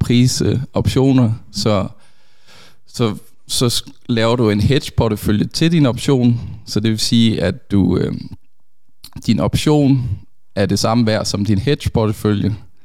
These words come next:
Og man skal forstå det sådan ligesom en, en frugtsalat.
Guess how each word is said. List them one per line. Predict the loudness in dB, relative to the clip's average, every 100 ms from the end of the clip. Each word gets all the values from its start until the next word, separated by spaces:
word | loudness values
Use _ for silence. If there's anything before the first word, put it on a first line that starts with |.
| -20 -20 -20 -20 -10 -4
Og | 0
man | 0
skal | 0 -2
forstå | 0 0 2 2
det | 2
sådan | 0 2 2
ligesom | 2 2 0
en, | 0 -2 -2
en | -2 -2
frugtsalat. | -2 -2 -2 -4 -4 -6 -8